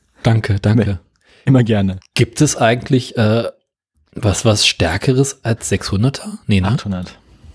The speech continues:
Speaker 1: Aber noch als eine Tablette?
Speaker 2: Ja.
Speaker 1: Echt krass.
Speaker 2: Achthundert sind, glaub ich, die größten, die ich kenne, ja.
Speaker 1: Ich meine, die sechshunderter machen ja schon, äh,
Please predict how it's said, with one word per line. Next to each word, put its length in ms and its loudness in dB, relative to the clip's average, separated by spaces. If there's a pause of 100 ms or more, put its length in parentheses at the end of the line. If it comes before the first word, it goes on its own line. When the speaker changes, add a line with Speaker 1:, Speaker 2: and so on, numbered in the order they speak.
(760)
Speaker 1:
Aber 140 2
noch 100 2
als 120 -2
eine 140 4
Tablette? 520 -2 (640)
Speaker 2:
Ja. 160 2 (240)
Speaker 1:
Echt 220 -16
krass. 140 -2
Speaker 2:
Achthundert 200 0
sind, 100 0
glaub 140 2
ich, 60 -4
die 80 0
größten, 340 0
die 60 2
ich 80 -4
kenne, 260 -6
ja. 140 -16 (800)
Speaker 1:
Ich 160 2
meine, 160 2
die 100 4
sechshunderter 520 0
machen 220 0
ja 100 4
schon, 400 -2
äh, 440 -2